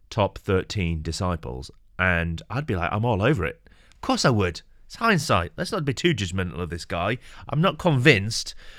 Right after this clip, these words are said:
uh, in that situation we'd be the same. But let me just carry on. So, "Come follow me." When the young man heard this, he went away sad or heartbroken because he had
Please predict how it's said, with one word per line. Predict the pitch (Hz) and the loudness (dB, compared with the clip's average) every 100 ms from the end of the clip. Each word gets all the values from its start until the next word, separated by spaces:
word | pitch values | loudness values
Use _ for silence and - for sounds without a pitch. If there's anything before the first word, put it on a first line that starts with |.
| - - | -14 -2
uh, | 127 131 - | 2 2 0
in | 139 147 | -4 -4
that | 135 - | -4 -6
situation | - 180 - 110 107 135 | -8 -8 -2 -2 -2 -6
we'd | 127 123 | -8 -6
be | |
the | - | -6
same. | 135 214 180 92 - - - - | -2 2 4 2 -4 -18 -18 -8
But | - | -2
let | 165 | -2
me | |
just | 175 - | -2 -2
carry | 160 151 | 2 4
on. | 113 92 | 2 0
So, | - 143 101 | 0 0 0
"Come | - 180 | -2 0
follow | 160 131 | 2 0
me." | 82 78 - - - - - - - - | -2 -6 -16 -20 -20 -20 -20 -20 -20 -6
When | 120 | 0
the | 120 | 4
young | 170 | 6
man | 151 123 | 6 4
heard | - 117 110 | 4 4 4
this, | 98 92 - | 0 -4 -4
he | 110 | -2
went | 107 120 | 0 -2
away | - 110 95 90 | -2 0 2 2
sad | 82 - - - 113 90 87 | -2 -10 -10 -4 0 0 2
or | 90 | 0
heartbroken | - 110 98 - 92 82 - 85 | 0 0 0 0 -4 -4 -4 -6
because | 92 107 95 - - - | -4 -2 -4 -6 -18 -8
he | 117 | 0
had | 92 87 | 0 0